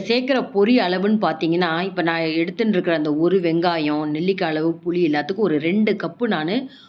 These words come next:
பொரி சேர்த்திருக்கேன். நீங்க ஒரு பெரிய பாக்கெட்ல வாங்கி வச்சுக்கோங்க. ரெண்டு, மூணு தடவை தாராளமா செய்யலாம். அந்த கலரே உங்களுக்கு தெரியும். கொஞ்சமா வேணா சாப்பிட்டு கூட பார்க்கலாம். இப்ப திரும்பவும் நானு ஒரு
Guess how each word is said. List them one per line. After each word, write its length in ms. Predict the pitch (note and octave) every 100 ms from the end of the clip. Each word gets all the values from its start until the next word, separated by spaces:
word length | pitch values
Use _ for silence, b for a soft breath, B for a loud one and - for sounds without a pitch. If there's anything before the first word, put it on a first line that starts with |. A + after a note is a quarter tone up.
| B -
பொரி 240 | F#3+ A3
சேர்த்திருக்கேன். 560 | G#3+ F3 - D#3 D3 - _ b b F#3
நீங்க 140 | E3
ஒரு 140 | D#3
பெரிய 260 | D3+ F#3+ A#3+ C4+
பாக்கெட்ல 440 | G3+ F#3 F#3+ A3
வாங்கி 280 | D#3+ F#3+ G#3
வச்சுக்கோங்க. 440 | E3 F#3 D#3+ D#3+ F3
ரெண்டு, 280 | F3 A#3 C#4
மூணு 220 | B3+ G#3+
தடவை 220 | E3 G3 A3
தாராளமா 500 | D#3+ D#3+ F3 G3 G#3
செய்யலாம். 440 | F#3+ D3+ D3+ G#3 C4 B B -
அந்த 200 | F3 E3+
கலரே 380 | - G3 A#3+ C#4+
உங்களுக்கு 340 | D#4 G#3+ F3+ F3+
தெரியும். 260 | F3 D#3+
கொஞ்சமா 340 | G#3 A3 B3+ C4
வேணா 200 | F#3+ A#3+
சாப்பிட்டு 320 | G3+ G3 G3+
கூட 180 | G3 G#3+
பார்க்கலாம். 500 | A3 E3+ E3 D#3 G#3 C4+ B B B
இப்ப 200 | - G3 F#3+
திரும்பவும் 500 | C4 D4+ C4+ C4+ C4
நானு 160 | F#3+ G#3+ F3+
ஒரு 180 | F3+